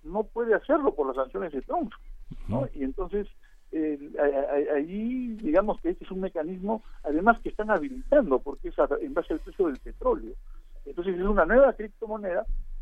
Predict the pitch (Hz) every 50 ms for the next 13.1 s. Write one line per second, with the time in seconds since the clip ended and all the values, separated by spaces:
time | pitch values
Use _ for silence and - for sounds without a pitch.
0 | - - - - 233 247 233 - - - - - 127 - - 127 127 135 156 156
1 | - - - - 151 156 - 196 165 139 120 110 107 - - 151 151 147 139 147
2 | 151 - 180 - - 180 170 - - - - - - - - - - - - -
3 | 311 - 180 175 - - 214 220 226 220 196 202 202 - 214 202 190 185 190 208
4 | 208 202 208 202 202 185 175 175 175 175 - 175 151 143 139 160 226 247 220 -
5 | - - 123 135 147 - 160 143 - - 143 160 196 190 156 - 135 143 151 -
6 | - - - 123 - 131 123 135 127 127 147 180 196 - - - 147 147 143 131
7 | 131 127 147 151 156 165 180 185 165 190 214 214 - - - - - - _ -
8 | 143 131 165 165 175 165 139 139 131 127 123 120 123 120 - 143 139 - 135 131
9 | 131 139 143 143 - 120 117 110 110 123 131 135 147 160 - - - - - -
10 | - - - - 123 120 127 127 120 113 110 117 110 117 135 135 - - - 120
11 | 104 107 - - 127 135 139 143 - 113 113 110 110 107 - 135 131 110 104 -
12 | 101 104 - - 156 160 156 131 117 - - - - - - - 131 135 120 139
13 | 131